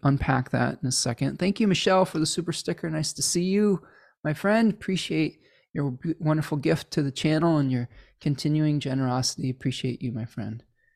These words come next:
Okay, so let me, let me see. I'm just, I'll come back to this in a second here. Uh, Mystic Solutions, I'm just checking and see here. Devin says, "Pluto in Aquarius is also a rebellious spirit where the outsides of society may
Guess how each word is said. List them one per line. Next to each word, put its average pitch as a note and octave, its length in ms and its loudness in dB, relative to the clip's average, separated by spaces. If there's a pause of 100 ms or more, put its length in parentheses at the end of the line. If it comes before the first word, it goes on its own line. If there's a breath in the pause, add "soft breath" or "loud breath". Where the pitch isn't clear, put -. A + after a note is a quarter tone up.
(300)
Okay, C3 220 -4
so - 160 -6
let D#3 140 4
me, F3 300 6 (140 loud breath)
let - 60 -16
me C#3+ 100 -6
see. - 240 -4
I'm B2 100 -6
just, C#3+ 280 -2
I'll D3 120 6
come F3 200 4
back E3 220 6
to D#3+ 100 2
this D3+ 240 2
in C#3+ 80 2
a C3+ 60 2
second C3 380 -2
here. B2+ 360 -2 (480)
Uh, A#2 400 0 (640)
Mystic C3+ 400 0
Solutions, C3+ 720 0
I'm C3+ 80 0
just - 180 -4
checking B2+ 280 -6
and B2 120 -4
see B2 240 -4
here. B2+ 220 -2 (340 soft breath)
Devin D3 240 6
says, C#3 160 2
"Pluto D#3+ 340 6
in D3 80 6
Aquarius C#3+ 460 4
is C#3 60 0
also C#3 260 2
a B2 60 4
rebellious C#3 580 4
spirit C3 420 0
where C3 140 2
the C3 140 2
outsides C3+ 680 4
of - 180 -4
society B2+ 540 4
may B2 180 2